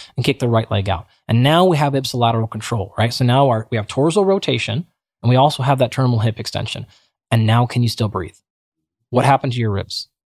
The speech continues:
Bingo, right? You're gonna see, I guarantee you, as soon as you do that, you look down, you'll have arched, right? Ribs have gone up.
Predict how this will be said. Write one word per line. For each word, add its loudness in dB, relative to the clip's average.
Bingo, 0
right? 0
You're 0
gonna 2
see, -4
I -6
guarantee 0
you, 0
as -4
soon 0
as 0
you -2
do -2
that, 2
you -4
look -6
down, -2
you'll -4
have -10
arched, -12
right? 0
Ribs 2
have -8
gone 0
up. -10